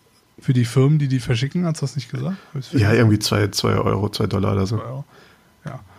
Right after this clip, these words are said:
Speaker 1: Also ich glaube, man kann schon mehr als zwei Dollar für eine Uhr ausgeben, aber
Speaker 2: Das ist
Speaker 1: halt
Speaker 2: richtig,
Speaker 1: auch
Speaker 2: ja. Also man kriegt, also ich würde jetzt auch nicht sagen, dass irgendjemand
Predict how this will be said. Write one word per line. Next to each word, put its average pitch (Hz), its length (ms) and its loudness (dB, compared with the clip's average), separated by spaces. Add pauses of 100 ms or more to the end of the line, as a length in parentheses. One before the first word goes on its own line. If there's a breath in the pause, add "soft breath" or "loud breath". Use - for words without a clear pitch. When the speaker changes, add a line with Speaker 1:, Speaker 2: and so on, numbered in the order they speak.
(280 soft breath)
Speaker 1:
Also 135 100 -2
ich 117 60 -6
glaube, 180 160 4
man 156 60 4
kann 165 140 4
schon 139 260 4
mehr 139 200 2
als 135 220 -6
zwei 135 180 -10
Dollar 135 280 2
für 131 120 -2
eine 131 100 2
Uhr 135 200 -2
ausgeben, 139 540 -2
aber 120 420 0 (100)
Speaker 2:
Das 135 180 2
ist - 160 0
Speaker 1:
halt 120 100 4
Speaker 2:
richtig, 113 180 2
Speaker 1:
auch - 140 -4
Speaker 2:
ja. 113 140 2
Also 117 360 4 (520)
man 123 160 4
kriegt, - 220 -6 (840)
also 104 420 2
ich - 180 -8 (420)
würde 113 180 0
jetzt 117 140 -2
auch - 160 0
nicht 110 160 4
sagen, 104 240 4
dass 104 120 0
irgendjemand 104 540 2